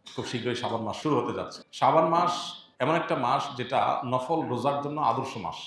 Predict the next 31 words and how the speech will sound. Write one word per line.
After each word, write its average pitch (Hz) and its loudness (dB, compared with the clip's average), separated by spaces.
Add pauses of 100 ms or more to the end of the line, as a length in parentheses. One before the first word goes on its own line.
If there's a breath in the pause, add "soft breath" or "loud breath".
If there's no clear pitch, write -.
(240)
নবীজি 139 -2
সাল্লাল্লাহু 147 0
আলাইহি - -6
সাল্লাম 151 -2
শাবান 147 2
মাসে 156 -2
যত 127 -4
রোজা 120 2
রাখতেন, 120 2 (480)
অন্য 190 4
কোনো 175 0
মাসে 135 2
এত 127 -2
রোজা 110 0
রাখতেন 95 -2
না। - -14 (320)
রমজান 131 2
তো 185 -4
পুরো 165 -2
মাসটাই 143 4
রোজার 120 2
মাস, 92 -4 (500)
সেটা 160 -8
বাদ, 120 4 (420)
ওইটা 127 -2
বাদ 135 6
রেখে 143 4
যদি 175 0
চিন্তা 165 -2
করা 175 4
হয়, 214 4